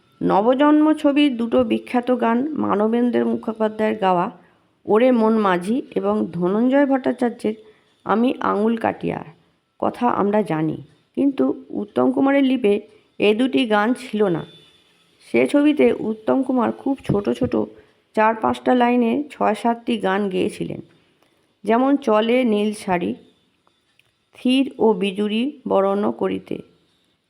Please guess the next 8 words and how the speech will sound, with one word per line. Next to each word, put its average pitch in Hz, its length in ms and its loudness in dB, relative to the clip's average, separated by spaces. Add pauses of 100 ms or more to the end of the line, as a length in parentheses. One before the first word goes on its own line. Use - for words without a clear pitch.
(320)
"লঘিব 226 640 2
গিরি 208 300 -2 (180)
পর্বত 185 460 0
রাজি", 190 480 -2 (440)
"সখীরে", 202 640 -2 (460)
"কানু 220 340 2
কহে 226 400 2
রায়", 185 320 0